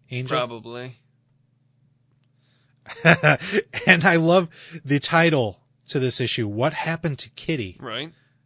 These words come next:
Speaker 1: Is scrawled, like, on the wall in graffiti behind her almost.
Speaker 2: Oh.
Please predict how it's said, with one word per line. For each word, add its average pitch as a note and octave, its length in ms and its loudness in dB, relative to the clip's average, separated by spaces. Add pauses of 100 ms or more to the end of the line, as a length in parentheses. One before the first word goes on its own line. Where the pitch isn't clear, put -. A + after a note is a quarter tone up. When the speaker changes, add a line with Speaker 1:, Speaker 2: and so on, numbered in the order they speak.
(140)
Speaker 1:
Is A#2 140 -4
scrawled, C3+ 640 2
like, A2+ 220 -6
on A2+ 160 -4
the A2 80 -4
wall A2 400 -2
in G#2 160 -8
graffiti A2 460 -6
behind G#2 380 -10
her F#2 160 -12
almost. F#2 520 -14 (1700)
Speaker 2:
Oh. C#3 440 -10